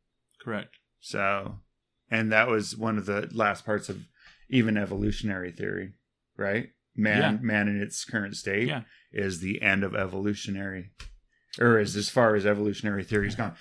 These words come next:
Speaker 1: Yeah.
Speaker 2: Anyway, <laughs> I'm sorry, Brandon. So, I don't mean to, but anyway, so I, I actually, but I
Speaker 1: <laughs>
Speaker 2: didn't really emphasize this part.
Speaker 1: So l-, let me just say,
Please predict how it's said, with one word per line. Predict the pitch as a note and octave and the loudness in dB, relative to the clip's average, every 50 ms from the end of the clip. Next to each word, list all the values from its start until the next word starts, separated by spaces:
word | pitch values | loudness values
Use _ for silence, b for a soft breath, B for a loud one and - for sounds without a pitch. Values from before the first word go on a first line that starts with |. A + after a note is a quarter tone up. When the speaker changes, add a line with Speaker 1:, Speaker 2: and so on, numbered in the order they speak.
| B C#3 | B -6
Speaker 1:
Yeah. | C3 C#3 | -2 0
Speaker 2:
Anyway, | D3+ D3+ C#3 A#2+ G#2 G2 - - _ _ _ - | 2 2 2 2 0 -4 -8 -14 _ _ _ -18
<laughs> | C3 - - - _ _ _ _ - C3 - - _ _ _ - - C#3+ C3+ - | -18 -18 -18 -20 _ _ _ _ -20 -20 -20 -20 _ _ _ -20 -18 -18 -12 0
I'm | - A2 A#2 A2 G#2+ | 4 4 4 4 2
sorry, | - A2+ G2+ F#2+ F#2 F#2+ G2 | -2 -4 -4 -4 -6 -6 -6
Brandon. | G#2 G#2 G#2 G2+ G2+ G2+ G#2+ G#2+ G#2 G#2 - - - - G2 - - - - b b b b b b b b _ _ _ _ _ _ - | -6 -4 -4 -4 -4 -4 -6 -8 -10 -12 -16 -18 -14 -6 0 0 0 0 0 b b b b b b b b _ _ _ _ _ _ -2
So, | - A2 G#2 G2+ F#2+ F#2+ - _ - - - - - - _ _ _ _ _ _ _ _ _ _ _ _ _ _ _ - | 0 2 2 2 -2 -6 -12 _ -12 -12 -12 -14 -20 -20 _ _ _ _ _ _ _ _ _ _ _ _ _ _ _ 0
I | A2+ A2+ | 4 4
don't | A#2 A2 | 4 4
mean | A2 A2 G#2+ G#2 | 4 2 2 2
to, | G#2+ G#2 G2+ - - - - - _ _ _ - - A#2+ | 2 0 0 -2 -6 -8 -14 -18 _ _ _ -6 0 6
but | A2 C#3+ | 8 10
anyway, | D#3 E3+ E3 D#3+ D3 C#3 A#2+ | 10 12 12 12 12 10 8
so | G#2 - D3 C3+ C3 | 8 10 10 12 12
I, | B2+ B2+ - - B B B B - - | 10 8 4 -2 B B B B 4 8
I | A#2+ C#3 | 10 10
actually, | D#3 D3 - - E3+ E3 D3 | 10 10 6 4 6 6 6
but | B2 G#2 C#3+ C3 B2+ | 6 6 8 10 10
I | C3 C#3 | 10 8
Speaker 1:
<laughs> | |
Speaker 2:
didn't | C3+ C#3 C#3 E3 | 8 6 4 4
really | D3+ D3+ D3 C#3+ C#3+ C#3+ | 6 6 6 6 6 4
emphasize | C#3 D3 D#3 E3+ F3 - - B2+ B2 A2+ F#2+ | 4 2 2 0 -2 0 2 2 2 2 2
this | - G#2+ G#2 - | 0 -2 -2 -4
part. | - - B2+ C#3+ D#3 C3+ A2+ A#2 - - - | -2 2 2 4 4 4 2 0 -4 -6 -4
Speaker 1:
So | - C#3+ C3+ | -2 -2 -2
l-, | - - D#3+ D#3+ - A#2+ | 0 -2 -4 -4 -4 -4
let | D#3+ E3 | -2 -2
me | F3 F#3 | 0 0
just | E3+ E3+ D#3 - - | 0 0 -2 -2 -2
say, | D3+ C#3 - - | -2 -2 -2 -2